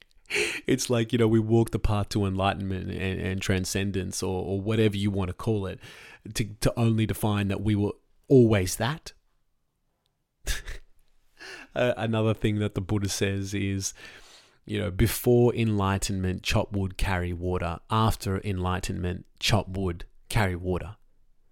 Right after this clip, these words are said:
A-, and to me, that, that's like, enlightenment is not this fantastical,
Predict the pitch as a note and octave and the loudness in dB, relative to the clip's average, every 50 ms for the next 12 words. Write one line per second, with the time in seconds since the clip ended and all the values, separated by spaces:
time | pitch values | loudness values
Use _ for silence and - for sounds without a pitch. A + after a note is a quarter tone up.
0 | _ _ _ _ _ _ _ _ _ _ _ _ _ _ _ - - F#2 D2+ F#2+ | _ _ _ _ _ _ _ _ _ _ _ _ _ _ _ -8 -8 -6 -4 -4
1 | G2+ G2 G2+ G2+ - - A#2 G#2+ G2+ G#2 G#2 G#2+ G#2+ G#2 G2+ G2+ G2 F#2 - F#2+ | -4 -4 -4 -2 0 2 2 2 4 4 4 4 4 2 2 0 -2 -2 -4 -6
2 | F#2+ - - _ _ - - G2 G2 - - - - G#2 G2 F#2+ F#2+ F#2 F#2+ G2 | -6 -8 -12 _ _ -8 -6 -6 -6 -6 -6 -6 -4 -4 -4 -4 -4 -6 -8 -10
3 | - - - - - _ _ _ _ _ _ _ _ _ _ _ _ _ _ _ | -12 -16 -20 -20 -20 _ _ _ _ _ _ _ _ _ _ _ _ _ _ _
4 | _ _ _ _ _ _ _ _ _ _ _ _ _ _ _ _ _ _ _ - | _ _ _ _ _ _ _ _ _ _ _ _ _ _ _ _ _ _ _ -8
5 | G#2+ G2+ G#2 G#2+ G#2 A2 A2+ G#2+ A#2+ A#2+ A#2 A2+ A2+ A2 - - A#2 G#2 - - | -4 -2 0 2 2 2 2 2 0 0 2 2 2 0 0 -4 -6 -6 -6 -4
6 | G#2+ G2+ G2+ G2+ G2 G#2 - - - A2 G2+ G#2+ G2+ G2 - - - - - - | -4 -2 0 2 0 0 -2 -6 -10 -8 -6 -4 -4 -4 -4 -4 -6 -6 -10 -16
7 | - - _ _ _ _ _ _ _ _ _ _ _ _ _ _ _ _ _ _ | -20 -20 _ _ _ _ _ _ _ _ _ _ _ _ _ _ _ _ _ _
8 | _ _ _ _ _ _ _ _ _ _ _ _ - G#2 G2+ G#2 F#2+ - - - | _ _ _ _ _ _ _ _ _ _ _ _ -6 -4 -4 -4 -2 0 0 0
9 | - A#2 A2+ G#2+ - - - - A2+ G#2 - - A2+ A2 G#2 G2+ G2+ G2 G2 F#2+ | 2 2 2 4 4 2 2 0 -2 -2 0 2 4 4 4 4 4 2 2 0
10 | F#2 | -4